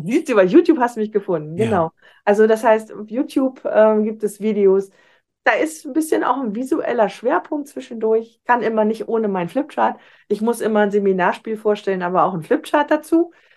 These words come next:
Speaker 1: weil es für mich zusammengehört. Und ja, und wenn du mich so finden willst, dann, ähm, melde dich. Ru-, also ruf an, ich weiß gar nicht, ruf an, aber auf jeden Fall, da ist so ein Kontaktformular und da antworte ich drauf. <laughs>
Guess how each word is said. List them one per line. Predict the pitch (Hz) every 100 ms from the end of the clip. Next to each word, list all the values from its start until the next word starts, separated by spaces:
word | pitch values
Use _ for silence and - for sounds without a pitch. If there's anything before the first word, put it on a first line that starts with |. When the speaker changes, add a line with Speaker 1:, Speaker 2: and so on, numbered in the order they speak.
| _ _
Speaker 1:
weil | 220 247
es | 254
für | 247
mich | 233 -
zusammengehört. | - 170 202 233 247 233 214 202 202 -
Und | 190 185 185 -
ja, | 180 143
und | 147 160
wenn | 185
du | 180
mich | 185 185
so | 180 170
finden | 180 202 226
willst, | 302 339 _ _ _ _ _ _
dann, | 202 208 208
ähm, | 208 208 208 208 214
melde | 175 170 165
dich. | 147 - -
Ru-, | 180 -
also | 180 175
ruf | 180 185 185
an, | - 233
ich | 240
weiß | 220 -
gar | 196
nicht, | 180 175 -
ruf | 170 -
an, | 208
aber | 208 190 185
auf | 180
jeden | 190 185
Fall, | 175 170 170 165
da | 170
ist | 208 -
so | 202
ein |
Kontaktformular | 190 175 165 - 196 190 190 - - _ _ _ -
und | 202
da | 208
antworte | 277 277 185 160
ich | 156
drauf. | 151 -
<laughs> | -